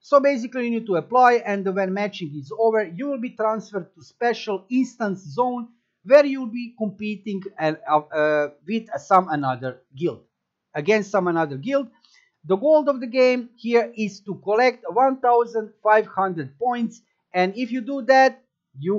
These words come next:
have a win. So there are two types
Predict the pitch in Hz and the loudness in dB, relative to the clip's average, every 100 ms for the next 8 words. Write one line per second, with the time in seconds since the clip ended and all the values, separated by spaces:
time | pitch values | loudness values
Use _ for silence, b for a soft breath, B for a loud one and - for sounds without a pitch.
0 | 196 185 175 - - 143 135 101 92 _ | 2 4 4 2 -6 -4 -4 -8 -14 _
1 | _ _ _ 262 262 277 277 277 311 294 | _ _ _ 4 6 8 6 4 0 4
2 | 285 277 226 | 6 4 0